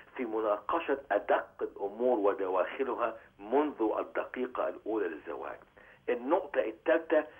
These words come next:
لابد إن إحنا بعد فترة من الزواج ما يبقاش الزوج أو الزوجة ياخد زوجته أو ياخد زوجه على إنها خلاص بقى ما إحنا بقينا متجوزين ومتعودين على بعض، يعني بعلاته، يعني أنا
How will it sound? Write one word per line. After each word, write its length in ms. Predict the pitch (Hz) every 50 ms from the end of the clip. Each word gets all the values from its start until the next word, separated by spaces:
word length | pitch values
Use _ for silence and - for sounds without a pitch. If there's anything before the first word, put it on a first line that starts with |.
| - _ -
لابد 500 | 95 - 107 - - - - - - -
إن 280 | 139 143 127 127 127
إحنا 320 | 147 165 160 - - 120 110
بعد 260 | - 104 98 98 107
فترة 360 | 104 - 165 170 - 139 120
من 120 | 110 110
الزواج 540 | 104 101 95 101 101 104 120 127 131 131 127 127 - - - -
ما 100 | 90 92
يبقاش 340 | 98 101 - - 127 127 - -
الزوج 400 | 104 - - - 139 156 147 -
أو 200 | 101 104 104 104
الزوجة 480 | 98 92 101 131 139 - - 127 127 127 - - - -
ياخد 400 | 101 101 123 139 - - - 120 - - -
زوجته 380 | 123 135 135 131 - 123 - -
أو 120 | 90 92
ياخد 340 | 104 120 139 135 - 113 110 - -
زوجه 220 | 131 139 127 117
على 260 | 107 92 98 101 - 98
إنها 220 | - - 123 -
خلاص 340 | - - - 101 110 123 117 - -
بقى 160 | 123 107 104
ما 60 | 98 98
إحنا 180 | - - 95
بقينا 220 | 90 101 107 113 104
متجوزين 540 | 95 90 85 - 92 87 92 95 95 110
ومتعودين 480 | 98 95 87 - 85 - - - - -
على 260 | 90 87 95 92 92
بعض، 280 | - 123 - - - - - - - -
يعني 320 | 101 117 98 101 110 107
بعلاته، 680 | - 98 87 101 107 101 101 120 143 156 - - - - - - _ _ 90
يعني 420 | 95 101 - 92 - - 110 127
أنا 220 | 127 127 131 123